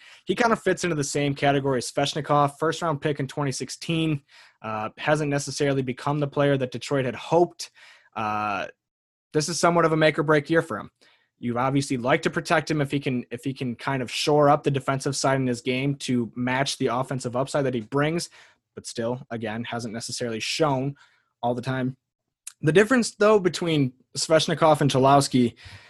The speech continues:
is that Cholowski has been, been given a chance to succeed at the N H L level. Red Wings had a ton of injuries on the back end last year, and he just never really stepped up, never really shined.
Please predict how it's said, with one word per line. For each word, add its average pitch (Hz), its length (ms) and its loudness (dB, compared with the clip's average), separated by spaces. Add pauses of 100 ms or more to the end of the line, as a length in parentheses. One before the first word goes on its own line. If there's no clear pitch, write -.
(260)
is 127 100 0
that 143 100 8
Cholowski 165 480 6
has 143 220 4
been, 123 400 0 (100)
been 120 180 0 (140)
given 160 260 6
a 120 60 2
chance 107 340 -4
to 113 100 -6
succeed 113 440 -4
at - 140 -6
the 113 120 -2
N 104 80 -2
H 104 220 -6
L 98 60 -4
level. 80 300 -8 (280)
Red 143 200 4
Wings 147 260 2
had 139 120 2
a 120 80 -2 (120)
ton 190 180 4
of 185 80 4
injuries 147 560 2 (320)
on 131 100 2
the 135 80 2
back 127 300 2
end 131 180 4
last 117 320 -2
year, 113 220 0 (500)
and 131 80 2
he 143 60 6
just 185 320 0
never 262 280 6
really 208 540 6
stepped - 560 -2
up, 143 200 6
never 156 200 4
really 180 320 6
shined. 135 680 2